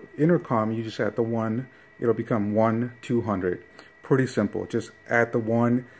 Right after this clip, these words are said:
to intercom. Now, to do a paging system, let's say you wanted to page the entire office, we can set up a group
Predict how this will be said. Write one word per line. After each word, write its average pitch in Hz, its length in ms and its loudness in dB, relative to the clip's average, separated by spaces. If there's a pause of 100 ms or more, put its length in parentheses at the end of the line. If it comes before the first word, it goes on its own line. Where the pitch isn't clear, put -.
(240)
to - 180 -4
intercom. 117 560 0 (600)
Now, 131 360 6
to 120 180 -6
do 120 200 0
a 104 40 4
paging 170 800 4
system, 123 400 0
let's 120 140 2
say 131 80 0
you 127 80 4
wanted 123 180 4
to 104 80 2
page 147 840 2
the 123 140 0
entire 120 640 0
office, 123 640 0 (540)
we 147 120 4
can 151 140 2
set 131 220 2
up 123 140 2
a 110 40 0
group 117 460 2